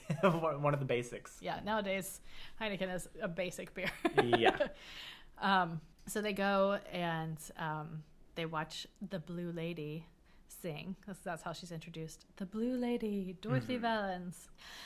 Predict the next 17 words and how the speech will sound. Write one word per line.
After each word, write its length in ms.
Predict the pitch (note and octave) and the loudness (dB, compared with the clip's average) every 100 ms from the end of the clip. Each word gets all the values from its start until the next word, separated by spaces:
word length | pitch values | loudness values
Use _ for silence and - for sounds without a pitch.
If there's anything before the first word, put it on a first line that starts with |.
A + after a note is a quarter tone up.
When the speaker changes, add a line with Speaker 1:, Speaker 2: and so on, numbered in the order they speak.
| - | -14
Speaker 2:
Um, 400 | - F#3+ F#3 F3+ - - - - - | -2 0 2 0 -6 -10 -12 -12 -6
so 160 | G3 E3+ | 2 2
we 100 | F3 | 2
get 140 | G3 | -2
to 60 | A3 | -2
see, 540 | - - G3+ G3+ G#3 G#3 - | -6 -4 -2 -2 -2 -4 -4
uh, 240 | F3+ D#3+ E3 | -4 -4 -6
Dorothy's 920 | - F3 F3 G3 G3 G3 - - - - - - - - | -4 -2 -2 -2 -2 -4 -8 -14 -16 -18 -20 -20 -20 -6
interpretation 760 | G3 F3+ F3+ F#3+ F3 F3+ G3+ G3 | -4 -4 -6 -6 -6 -4 -2 -2
of 160 | F3+ F3 - | -4 -8 -2
Blue 200 | F#3 G3+ | 2 2
Velvet. 580 | - E3+ E3+ G#3+ C#4 - - - - - - | 2 2 2 2 2 0 -12 -20 -20 -18 -6
There's 240 | G3 F#3 | -2 -2
a 40 | F3+ | -2
good 280 | F#3+ F#3+ | 0 -2
story 640 | F3+ - F#3 F3+ E3+ D#3+ D#3+ F3+ | -2 -4 -2 0 0 0 -2 -6
about 460 | E3 E3+ D3+ - | -2 0 0 -4